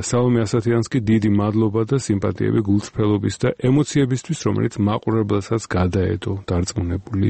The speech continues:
ვარო“, წერს ნინო. ბოლოს გაგაცნობთ სულ მოკლედ, ე, რეაქციებს, რომელიც მოჰყვა, მ, ჩვენი სტაჟიორების მიერ გაკეთებულ რეპორტაჟს რესტორან თბილისიდან,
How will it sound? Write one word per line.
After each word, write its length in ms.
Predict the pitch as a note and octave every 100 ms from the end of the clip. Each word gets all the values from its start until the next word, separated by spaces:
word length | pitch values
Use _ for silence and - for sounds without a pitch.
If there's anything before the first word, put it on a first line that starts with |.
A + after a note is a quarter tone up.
| G#2
ვარო“, 500 | G2 F#2+ F#2+ F#2+ F#2 -
წერს 400 | - A2+ A2+ - -
ნინო. 380 | A2 G#2+ F#2+ F2+ - _ - -
ბოლოს 240 | F3+ E3
გაგაცნობთ 500 | E3 D#3 C3+ C#3 A#2 -
სულ 140 | C#3
მოკლედ, 480 | B2+ B2+ - A#2 G#2+
ე, 260 | - B2+ B2+ A2
რეაქციებს, 680 | A2+ C3 B2 - A2+ G2+ B2
რომელიც 400 | B2 A2+ G2 G#2+
მოჰყვა, 600 | G#2 A#2+ A#2 - C#3 D3
მ, 560 | C3+ A#2+ - C3+ A#2+ G#2+
ჩვენი 320 | D3+ D3 A#2+
სტაჟიორების 760 | - A#2 A2+ B2 A#2 G2+ G2 -
მიერ 300 | A2 G2 F2+ F2+
გაკეთებულ 640 | G#2+ A2+ A2 G#2 G2 G2 G2 F#2+
რეპორტაჟს 640 | A2 A#2 A2+ - C3 - - A2
რესტორან 400 | G#2+ - G#2 F2+
თბილისიდან, 680 | - G#2 G2+ G2 G2 A#2+